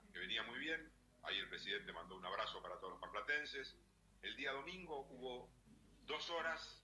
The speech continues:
en un lugar específico de nuestra ciudad, que es en, en un, en una calle que hay mucho comercio, que es la calle Güemes, en donde no se entendió la consigna, ¿no? Y que no tiene que ver con los marplatenses, pues yo, yo me enojé mucho, eh,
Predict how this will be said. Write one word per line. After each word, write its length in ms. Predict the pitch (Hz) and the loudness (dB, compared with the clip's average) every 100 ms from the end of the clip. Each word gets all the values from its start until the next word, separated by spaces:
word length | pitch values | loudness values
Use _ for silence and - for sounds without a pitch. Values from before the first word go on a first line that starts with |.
| - | -16
en 140 | - | -12
un 180 | 117 117 | -8 -6
lugar 240 | 110 117 117 | 2 4 4
específico 680 | - - - - 123 107 104 | 4 0 -2 -2 -4 -4 -4
de 60 | |
nuestra 260 | 101 90 101 | -4 -4 -2
ciudad, 340 | - 151 156 | 0 2 2
que 80 | 98 | 0
es 140 | 90 - | -2 -4
en, 140 | 85 - - - - - | -8 -10 -20 -20 -18 -16
en 320 | 76 - 85 | -16 -16 -12
un, 240 | 90 90 85 | -12 -12 -14
en 80 | 85 | -4
una 140 | 85 | 0
calle 380 | 92 90 90 82 | 0 2 0 0
que 120 | 80 | -2
hay 120 | 82 78 | -4 -6
mucho 200 | 92 101 | -4 0
comercio, 320 | 104 165 - 104 | 2 4 2 2
que 60 | |
es 60 | 92 | 2
la 80 | 85 | 0
calle 200 | 92 190 | -2 -4
Güemes, 520 | 135 151 151 143 - - - - - | 0 0 0 -4 -6 -14 -20 -16 -12
en 140 | 98 | -2
donde 640 | 98 98 98 98 95 98 - - - - | -2 0 0 0 0 -2 -8 -20 -20 -4
no 100 | 135 | 0
se 120 | 139 | 0
entendió 340 | 127 120 113 117 | 0 -2 2 2
la 120 | 104 | 2
consigna, 520 | 92 85 80 - - - | 0 -6 -12 -14 -16 -10
¿no? 160 | 98 | -8
Y 120 | 85 78 | -8 -4
que 80 | 98 | -2
no 100 | 127 | 2
tiene 180 | 131 | 2
que 80 | 113 | 4
ver 140 | 107 - | 2 2
con 120 | 104 | -2
los 100 | 98 | -2
marplatenses, 760 | 101 104 104 127 - 107 - - | -2 -2 2 2 2 -2 -4 -10
pues 160 | 82 | -6
yo, 180 | 98 104 - | -6 -4 -2
yo 80 | 104 | -2
me 60 | |
enojé 260 | 95 - 107 | -2 0 -2
mucho, 400 | 107 120 120 120 - - - - - | -2 -4 -2 -2 -4 -18 -20 -20 -12
eh, 720 | 90 80 76 73 73 73 73 | -10 -8 -8 -8 -12 -14 -16